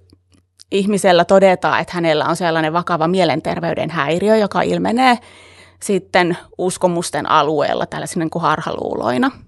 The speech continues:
niin sitten näissä tilanteissa tätä ihmistä pyritäänkin hoitamaan psykiatrian keinoin. Ja tää on semmonen asetelma, mikä on mun mielestä ollut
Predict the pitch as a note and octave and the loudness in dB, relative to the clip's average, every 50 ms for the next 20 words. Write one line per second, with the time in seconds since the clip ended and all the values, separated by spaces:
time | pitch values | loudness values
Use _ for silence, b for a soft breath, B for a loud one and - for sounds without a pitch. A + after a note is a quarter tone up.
0 | _ _ _ - G3+ F#3+ A#3+ - - - - G#3+ G3 G3+ - F#3 F#3 F3 F3 F3 | _ _ _ -2 0 0 -2 -2 -6 -2 0 0 0 0 2 2 2 2 0 -4
1 | B B B B B B - F3+ F3 E3+ - F3 - G3 G#3 G#3 G3+ G3+ F#3+ - | B B B B B B -2 0 0 -2 -4 -6 -6 -2 -2 0 0 0 -2 -2
2 | F3 F#3 F3+ - F3 - A3 - F#3+ F3+ F#3 F#3+ F#3 F#3+ F3+ - F3+ - F#3 F3+ | -4 -4 -4 -6 -6 -6 -6 -4 -2 -2 -2 -2 -2 -6 -6 -6 -8 -6 -6 -6
3 | E3+ D#3+ - E3 D3+ D#3 F3 - D#3+ D#3 E3 - B B B B B B B B | -6 -6 -6 -6 -6 -6 -6 -6 -6 -8 -8 -8 B B B B B B B B
4 | B - F#3+ F3 F#3 F3+ F3 F3+ E3+ E3+ - E2+ - - - - D#3+ - - D#3+ | B -4 0 2 2 2 2 2 0 0 0 -2 -2 -2 -4 -8 -8 -8 -6 -6
5 | D3 D#3+ - - E3 D#3+ D#3 D#3+ D#3+ - - - - - - - G3+ G#3+ A3 A#3 | -6 -6 -6 -6 -6 -6 -4 -4 -6 -6 -8 -10 -8 -8 -6 -4 0 2 2 2
6 | A#3+ A3+ - - - A#3 F3+ - G3 F#3+ F#3 F#3 F3+ E3+ F3+ F3 D#3 - - - | 0 -2 -4 -6 -6 -6 -4 0 2 2 2 2 0 -2 -4 -8 -8 -6 -6 -6
7 | - - - F#3+ - B B B B B B F#3+ F3+ - F#3+ F3+ F3+ F#3+ E3+ G#2+ | -6 -6 -6 -8 -8 B B B B B B -4 -2 0 0 -2 -2 -2 -4 -6
8 | G#2 - - - - - - F#3 F3+ F#3 F#3 F#3 F3+ - - - - G#3+ G3+ - | -6 -8 -10 -10 -10 -8 -6 -4 -4 -4 -4 -4 -4 -4 -4 -4 -4 -6 -8 -8
9 | - - - A3+ A#3 A#3 A#3+ A3+ - | -10 -8 -8 -8 -6 -6 -6 -8 -8